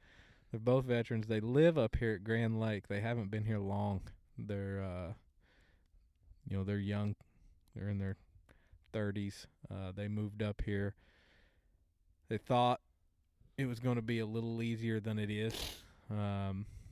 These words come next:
to be in your thirties living on the lake. But what you find out when you live an hour and a half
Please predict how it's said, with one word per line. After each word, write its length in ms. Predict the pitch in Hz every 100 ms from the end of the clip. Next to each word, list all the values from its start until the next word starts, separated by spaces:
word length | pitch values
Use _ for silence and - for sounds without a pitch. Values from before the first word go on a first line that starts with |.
| -
to 100 | -
be 200 | 110 110
in 120 | 107
your 120 | 104 104
thirties 360 | - 107 104 98
living 260 | 107 104 107
on 160 | 107
the 60 | 101
lake. 360 | 98 101 110 - -
But 320 | 104 101 - - _ _
what 220 | - 110
you 80 | 104
find 340 | - 113 104 104
out 220 | 104 80
when 120 | 104
you 120 | 107
live 160 | 107 104
an 100 | 104
hour 160 | 104
and 80 | 101
a 60 | 101
half 180 | 104